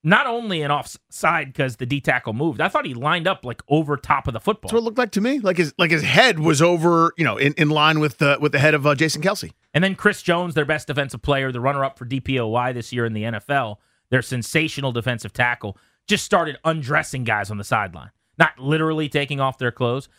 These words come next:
Speaker 1: but he was berating them, saying, "Hey," some less clean version of,
Speaker 2: <laughs>
Speaker 1: "Are we gonna get a stop today or not? Are we just gonna give up first downs with offsides penalties all game long?"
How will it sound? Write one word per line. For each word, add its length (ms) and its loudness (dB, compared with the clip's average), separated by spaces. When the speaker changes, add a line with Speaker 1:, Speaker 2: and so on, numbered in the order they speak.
Speaker 1:
but 100 2
he 100 -2
was 200 -10
berating 680 0
them, 240 -20
saying, 520 -4
"Hey," 300 0
some 420 -2
less 260 0
clean 300 -4
version 340 -4
of, 280 -6
Speaker 2:
<laughs> 400 -2
Speaker 1:
"Are 60 2
we 120 0
gonna 120 -6
get 80 -4
a 40 -8
stop 320 2
today 420 0
or 240 -4
not? 460 0
Are 40 -6
we 120 -6
just 100 -16
gonna 140 -8
give 100 -2
up 140 -2
first 240 -4
downs 260 -2
with 80 -4
offsides 500 -2
penalties 380 -2
all 160 0
game 220 -6
long?" 200 -4